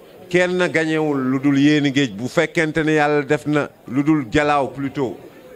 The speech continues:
Ba fekkee borom bu baax bi def na benn nu, nu, nu gañe,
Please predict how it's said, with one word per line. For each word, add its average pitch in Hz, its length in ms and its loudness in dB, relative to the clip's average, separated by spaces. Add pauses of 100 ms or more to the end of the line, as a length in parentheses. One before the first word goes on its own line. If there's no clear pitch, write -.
Ba 127 80 0
fekkee 170 360 -2
borom 151 300 -2
bu 147 80 -2
baax 151 260 -2
bi 139 100 -2
def 135 200 -2
na 147 100 0
benn 170 340 -2
nu, 165 180 0
nu, 147 220 -2
nu 151 160 0
gañe, 147 340 0